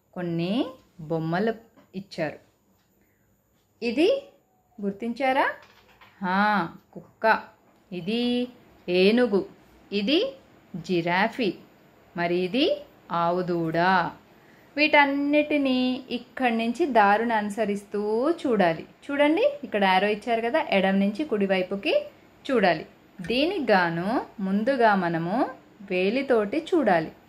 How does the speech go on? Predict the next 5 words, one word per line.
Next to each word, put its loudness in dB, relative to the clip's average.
ఈ 0
రకంగా 2
వెళ్ళడం -2
ద్వారా 2
చూడాలి. -2